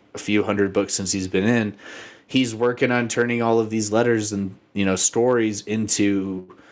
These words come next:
either a book or, and or actionable,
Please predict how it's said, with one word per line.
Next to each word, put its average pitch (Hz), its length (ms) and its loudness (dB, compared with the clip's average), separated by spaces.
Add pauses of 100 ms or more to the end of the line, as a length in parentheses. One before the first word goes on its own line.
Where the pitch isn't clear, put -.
(220)
either 92 460 0
a 82 120 -8
book 139 500 -2 (300)
or, 92 540 0
and 110 280 2
or 104 240 2
actionable, 101 840 0